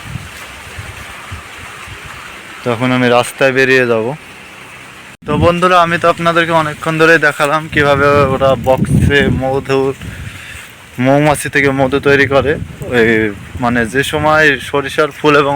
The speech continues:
অনেক ধরনের ফুল থাকে, সেই সময় এসে ওরা কোনো একটা জমিতে এইভাবে বক্স পেতে হয়। আর মৌমাছিতে সেই ফুল থেকে মধু সংগ্রহ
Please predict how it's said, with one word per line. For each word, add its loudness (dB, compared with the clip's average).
অনেক 0
ধরনের -2
ফুল -4
থাকে, 2
সেই 2
সময় -2
এসে -4
ওরা 0
কোনো -4
একটা -4
জমিতে -2
এইভাবে 4
বক্স 2
পেতে 0
হয়। 2
আর 4
মৌমাছিতে 0
সেই 2
ফুল 2
থেকে 2
মধু -2
সংগ্রহ -4